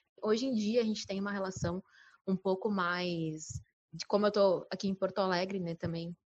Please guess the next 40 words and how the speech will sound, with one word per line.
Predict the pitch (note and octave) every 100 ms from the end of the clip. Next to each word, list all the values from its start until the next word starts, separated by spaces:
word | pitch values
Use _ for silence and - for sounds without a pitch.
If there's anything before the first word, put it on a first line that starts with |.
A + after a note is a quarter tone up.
| _ _
Eu | F3+
sou | - F3+
a |
mesma | E3+ F3+
situação | F3+ F#3 F3 F3
do | F3+
Marcelo, | F3+ - D#3+ E3+ G3 G#3
eu | E3+
moro | D#3+ E3
em | E3+
Porto | E3 E3 F3
Alegre, | E3 E3 E3+ G#3+ - _ - -
mas | F3+ E3+ -
sou | F#3
de | F3+ F3
Bagé | F3+ F3 E3 F3 G3
e | E3+ E3
ele | E3
tá | - E3
em |
Bagé, | F3 F3+ F3 D#3+ F#3+
e |
eu | F#3
também | F3 E3+
tenho | F3+ F3
outros | E3+ - F3
irmãos. | F#3 F3 F3 G#3 - _ _ _ _ _ _ _ _ _
Mas | G#3 G3 G3
a | G3+
gente | G#3
sempre | - G#3+ A3
tem | A3 A3
esse | A3 G#3+
contato, | A3+ A3 G3+ F3 F#3 -
e | G#3+
agora | F3+ F3+
na | G3
pandemia | G3 G3+ G#3 G3+ G3 G3
ainda | F#3+ G#3
mais. | G#3 F3+ F#3 A3 -